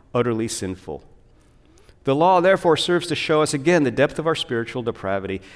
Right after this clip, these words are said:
It serves to give us a gauge to understanding sin. Uh, sin takes the law of God, designed to preserve us, and drives us so fiercely in the opposite direction that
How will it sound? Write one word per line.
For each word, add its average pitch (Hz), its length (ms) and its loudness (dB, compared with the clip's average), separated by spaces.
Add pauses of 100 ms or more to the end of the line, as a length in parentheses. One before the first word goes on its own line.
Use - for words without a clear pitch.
(200)
It 131 320 -6
serves 175 420 -2
to 170 140 -6
give 131 240 -4
us 131 140 -4
a 117 60 -6
gauge 123 480 -4
to 113 100 -10
understanding 107 600 -8
sin. 80 380 -16 (1000)
Uh, 104 140 -8
sin 156 280 0
takes 151 320 -4
the 110 120 -6
law 120 280 -2
of 160 140 -10
God, 90 380 -2 (840)
designed 117 460 -4
to - 80 -16
preserve 120 420 -4
us, - 300 -12 (580)
and 123 100 -2
drives 120 380 0
us 110 80 -4
so - 460 2
fiercely 190 600 2
in 156 80 2
the 151 80 0
opposite 143 400 -4
direction 127 500 -6
that 107 200 -8